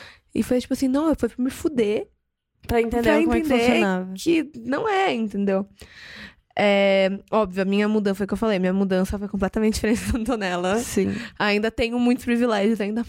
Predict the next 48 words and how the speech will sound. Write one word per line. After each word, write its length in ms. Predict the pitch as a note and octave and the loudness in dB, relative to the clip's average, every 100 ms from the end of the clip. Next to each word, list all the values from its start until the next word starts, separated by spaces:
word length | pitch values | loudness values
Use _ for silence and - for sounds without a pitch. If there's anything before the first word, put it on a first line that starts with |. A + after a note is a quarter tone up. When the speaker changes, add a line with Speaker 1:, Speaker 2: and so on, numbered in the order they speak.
| - | -2
Speaker 1:
moro 280 | A3 A#3 | 0 0
com 160 | A#3+ B3 | 0 -2
uma 180 | B3 B3+ | 0 0
mãe. 580 | A3+ G3+ G3+ G#3+ A3+ - - - - | 2 2 0 0 -2 -4 -16 -12 0
Mas 240 | A#3+ B3 | 2 2
acho 140 | C4 - | 0 0
que 40 | |
eu 60 | C4+ | 0
cheguei 240 | C4 B3 | 2 0
num, 480 | B3+ B3+ A3 G#3 G3 _ _ - | 0 0 -2 -2 -4 _ _ -6
cheguei 220 | G#3+ G#3 | 0 0
num 120 | A#3 B3+ | 0 -2
ponto 400 | - G#3 D4 C#4 | -2 -2 -2 -2
da 80 | A#3 | 0
minha 180 | G#3+ | 0
vida 200 | G#3 A3+ | 0 0
que 80 | A#3+ | 0
eu 40 | G#3+ | -2
cansei 340 | A3+ A#3+ A3 | -2 -2 -4
de 60 | G3+ | -4
ficar 140 | A3+ | -2
na 100 | G#3 | 0
minha 100 | G3+ | 0
zona 200 | G3+ F#3+ | 0 -2
de 100 | F#3+ | -2
conforto, 480 | G3+ G3+ F#3 - - | -2 0 -2 -4 -6
sabe? 420 | - F#3 F#3+ G3+ - _ | -4 -2 -4 -6 -10 _
É, 440 | F#3+ F#3 F#3 F3+ - | 0 2 2 2 0
é 80 | G3 | 0
uma 100 | F#3+ | 0
coisa 280 | G#3+ G3+ G3+ | 0 0 0
que 60 | |
eu 40 | G#3 | 0
converso 400 | A3 G3+ G3+ B3 | 0 0 -2 0
muito, 260 | B3 G3+ | 0 2
assim, 280 | F#3+ G3 F#3 | 0 0 -2
com 280 | F#3 F#3 F#3 | 0 2 2
o 40 | |
Rafael, 520 | F#3+ F#3+ G3 F#3 F3 G3 | 2 2 0 0 0 -2
sobre 280 | G3 G3 | -4 -2
como 340 | G3+ G3+ G3 G3+ | 0 0 2 2
eu, 400 | G#3 G3+ G3 G3+ _ _ _ _ | 4 2 2 -4 _ _ _ _
pô, 160 | - A#3+ | -2 0
pela 160 | G#3+ G#3 | 0 0
primeira 260 | A3 A3+ | 0 0
vez 200 | B3 A#3+ | 0 0
na 100 | A#3+ | 0
vida, 520 | A3 G#3+ G3+ A#3+ D#4 | 0 -2 -2 -2 -4